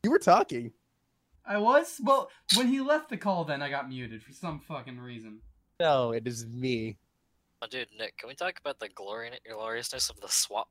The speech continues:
Speaker 3: places thing in Bat- in Heroes?
Speaker 2: Oh my god, it's, mm,
Speaker 3: <laughs>
Speaker 2: ah.
Speaker 3: It
Speaker 2: I love
Speaker 3: revolu-
Speaker 2: it so much.
Speaker 3: it revolutionizes the game.
Speaker 2: Oh, you have no idea.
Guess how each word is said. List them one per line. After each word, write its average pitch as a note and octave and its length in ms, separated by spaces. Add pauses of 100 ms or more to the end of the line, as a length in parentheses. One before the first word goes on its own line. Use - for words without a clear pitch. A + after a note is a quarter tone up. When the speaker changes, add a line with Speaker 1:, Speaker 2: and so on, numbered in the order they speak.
Speaker 3:
places B2 420
thing A#2 200
in G#2 140
Bat- F#2+ 260
in - 40 (140)
Heroes? A#2 380
Speaker 2:
Oh B3 260
my G3+ 300
god, A3 440
it's, G#3+ 240
mm, D4+ 560 (100)
Speaker 3:
<laughs> G3+ 60 (100)
Speaker 2:
ah. G3 1200 (920)
Speaker 3:
It B2+ 260
Speaker 2:
I C3 180
love B3+ 200
Speaker 3:
revolu- A3+ 40
Speaker 2:
it F3 100
so A#3+ 200
much. F3+ 520 (100)
Speaker 3:
it A#2 140
revolutionizes A#2 1000
the G#2+ 100
game. A2+ 120 (1000)
Speaker 2:
Oh, G3 180
you C3 220
have E3 260
no F3 220
idea. E3 520